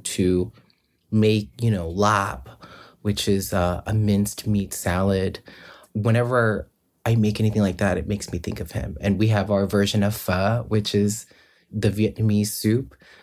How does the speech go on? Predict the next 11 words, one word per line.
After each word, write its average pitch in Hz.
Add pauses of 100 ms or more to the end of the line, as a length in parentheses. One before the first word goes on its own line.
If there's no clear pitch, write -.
(120)
but 98
Laotians 101
have 101
our 101
version. 92
I 143
still 110
call -
it -
pho. -
<laughs> -